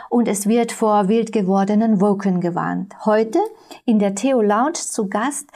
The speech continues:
ist eine Künstlerin und Forscherin, die schon lange vor der Woke-Diskussion Stereotype untersucht hat, und zwar an der spannenden Schnittstelle von Kunst und Ethnologie.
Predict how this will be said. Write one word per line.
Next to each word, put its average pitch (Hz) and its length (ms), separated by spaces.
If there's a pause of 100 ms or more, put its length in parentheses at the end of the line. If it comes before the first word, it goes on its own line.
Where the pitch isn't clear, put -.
(240)
ist 339 300 (160)
eine 233 260
Künstlerin 262 560
und 208 160
Forscherin, 254 760 (300)
die 254 100
schon 220 280
lange 220 460
vor 196 200
der 180 160
Woke-Diskussion 202 1000
Stereotype 247 880
untersucht 233 680
hat, 202 220
und 196 140
zwar 226 320 (340)
an 214 220
der 202 160
spannenden 202 640
Schnittstelle 196 920 (300)
von 196 320
Kunst 233 500
und 196 260
Ethnologie. 196 1000